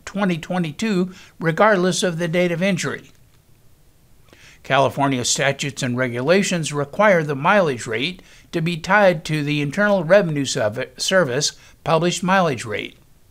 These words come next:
The I R S normally adjusts the standard mileage rate each fall for the next calendar year based on its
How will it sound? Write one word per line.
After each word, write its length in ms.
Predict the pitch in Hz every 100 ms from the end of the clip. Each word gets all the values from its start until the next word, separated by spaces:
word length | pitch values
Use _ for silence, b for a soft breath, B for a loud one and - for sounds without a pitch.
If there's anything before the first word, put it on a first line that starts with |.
| _ _ _ _ _ b b b b _
The 140 | 117
I 220 | 107 123 123
R 120 | 147
S 200 | 156 -
normally 440 | 151 180 151 143
adjusts 440 | 123 120 190 - -
the 120 | 123
standard 520 | - 190 202 165 135
mileage 420 | 127 127 139 117
rate 400 | 131 127 139 - -
each 280 | 170 180
fall 540 | - - 214 165 127 143
for 160 | -
the 140 | 139 139
next 640 | 151 214 208 - - -
calendar 460 | 202 220 202 135 120
year 480 | 117 117 131 202 b b b b -
based 280 | 131 -
on 200 | 127 127 - 143 _
its 240 | 139 131